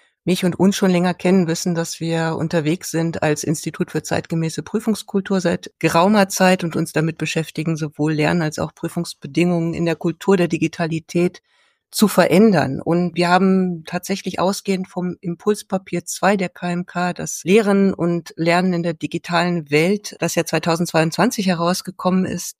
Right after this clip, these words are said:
die Bezirksregierung Detmold als obere Schulaufsicht einfach mal angesprochen und haben gesagt, "Mensch, wir haben ganz viel Expertise auch im Raum Ostwestfalen und wollen wir nicht mal etwas gemeinsam entwickeln? Und wenn wir uns zusammentun könnten zu einem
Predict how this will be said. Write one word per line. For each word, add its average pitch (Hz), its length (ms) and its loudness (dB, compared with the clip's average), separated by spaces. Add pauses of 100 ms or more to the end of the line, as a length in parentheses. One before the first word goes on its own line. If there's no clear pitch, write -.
die 165 320 -4 (220)
Bezirksregierung 175 1120 -2
Detmold 202 600 2
als 175 360 -2
obere 175 340 0
Schulaufsicht - 760 -2
einfach 156 340 -10
mal 151 300 -4
angesprochen 180 680 -2
und 160 120 -8
haben 160 180 -8
gesagt, 151 320 -8
"Mensch, 160 300 -6 (460)
wir 147 120 2
haben 175 240 4
ganz 185 180 0
viel 180 160 -8
Expertise 175 760 -4
auch 160 140 -2
im 165 320 -6
Raum 160 300 2
Ostwestfalen 170 920 -2
und 151 140 -6
wollen 165 200 0
wir 170 120 -4
nicht 165 260 -10
mal 156 280 0 (120)
etwas - 480 0
gemeinsam 165 640 4
entwickeln? 156 540 -4
Und 143 300 -4
wenn 151 260 0
wir 151 200 -2
uns 151 300 -6
zusammentun 175 720 -2
könnten 233 400 -4
zu - 220 -6
einem 156 560 -2